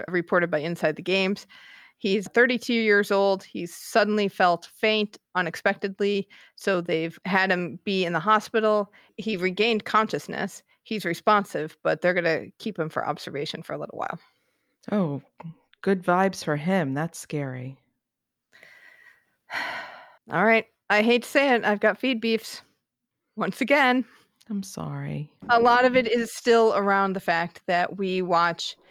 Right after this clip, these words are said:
Speaker 1: yesterday's action today, w-, or yesterday's late night or overnight coverage in prime time, and <sighs> it's not even prime time 'cause it starts at nine o'clock,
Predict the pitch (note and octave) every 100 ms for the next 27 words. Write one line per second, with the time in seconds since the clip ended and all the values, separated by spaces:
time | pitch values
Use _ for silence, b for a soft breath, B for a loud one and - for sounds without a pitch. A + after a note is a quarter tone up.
0 | b b b _ F#3 F#3 F3 F#3 F3 E3+
1 | D3+ D3+ - F#3+ E3+ F#3+ D3 D#3 G#3 E3
2 | - F3+ E3+ E3+ E3+ E3+ D#3+ D#3+ - -
3 | E3+ F3 F3+ - G3+ F#3 - E3 - F#3
4 | G3 G3 G3 - G#3 G3+ G#3+ G#3+ - -
5 | b b b b _ - F3 E3+ D#3+ E3
6 | _ _ _ - F#3 F3+ G3 A3 A3+ A3+
7 | A3+ D#3+ G3+ - B B B B B B
8 | B B B B B _ _ _ _ -
9 | - _ _ - C4+ E4+ F#4+ E4 A#3+ A3
10 | F3+ F3+ F#3 F3 F3+ F#3+ - - A3 G3
11 | D#3+ F3 F3 E3+ - D3+ C#3 F3